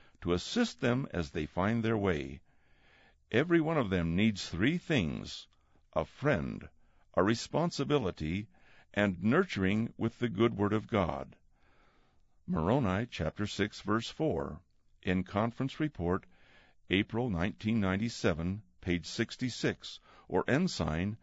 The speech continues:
May nineteen ninety-seven, page forty-seven. What can we do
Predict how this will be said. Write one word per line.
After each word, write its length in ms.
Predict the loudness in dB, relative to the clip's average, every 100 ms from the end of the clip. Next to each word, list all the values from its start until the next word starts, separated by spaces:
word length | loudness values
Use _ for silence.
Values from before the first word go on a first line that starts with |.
| -18 _
May 300 | 0 2 4
nineteen 540 | 2 0 -2 -2 -2 0
ninety-seven, 720 | 0 -2 -4 -2 0 0 -4 -8 _ _ _
page 320 | -4 -4 -4
forty-seven. 840 | -6 -4 -2 -2 -2 -4 -4 -12 -14 -20 _ _ _ _ _ _ _ _ -4
What 240 | -2 -2
can 260 | -4 -2 0
we 180 | 0
do 380 | 0 -2 -2 -4